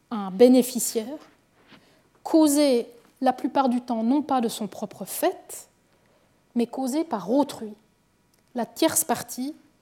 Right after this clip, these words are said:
la, la tierce source de la diligence due. Cette tierce partie est la source du risque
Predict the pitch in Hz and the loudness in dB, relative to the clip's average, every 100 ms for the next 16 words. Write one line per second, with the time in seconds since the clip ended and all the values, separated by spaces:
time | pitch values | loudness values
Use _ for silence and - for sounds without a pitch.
0 | _ _ _ _ _ 233 214 - - 247 | _ _ _ _ _ -8 -4 -4 -6 -6
1 | 220 - - 285 - 226 - 359 370 - | -8 -4 0 2 2 0 2 4 4 2
2 | - - _ _ 208 233 214 226 214 196 | -8 -14 _ _ -6 -4 -4 -4 -4 -6
3 | 180 - _ _ _ _ _ _ _ - | -10 -16 _ _ _ _ _ _ _ -20
4 | - - - - 254 - 339 - - 269 | -20 -20 -10 -6 -6 2 2 4 0 -4
5 | - - 339 311 226 - 320 330 - 226 | -4 -2 0 2 2 0 0 -2 -4 -6
6 | 269 330 - | -2 -2 -2